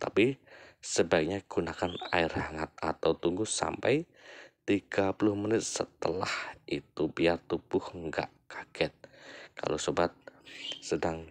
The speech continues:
kurang sehat, setelah mandi bisa langsung mengaplikasikannya dengan minyak kayu putih, sehingga otot yang habis dipijat akan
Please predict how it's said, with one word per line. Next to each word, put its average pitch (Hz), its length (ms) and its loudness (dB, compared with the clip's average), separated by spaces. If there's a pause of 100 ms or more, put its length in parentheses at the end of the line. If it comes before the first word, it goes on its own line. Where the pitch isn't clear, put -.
(100)
kurang 190 240 2
sehat, 78 240 0 (640)
setelah 80 400 -2
mandi 80 380 0
bisa 87 420 2
langsung 110 720 2
mengaplikasikannya 98 1500 0
dengan 127 400 2 (640)
minyak 87 400 0 (400)
kayu 76 560 -4 (140)
putih, - 340 -4 (320)
sehingga 95 880 0 (560)
otot - 320 0
yang 80 320 0
habis 76 560 -4
dipijat - 480 -4 (160)
akan 147 640 -4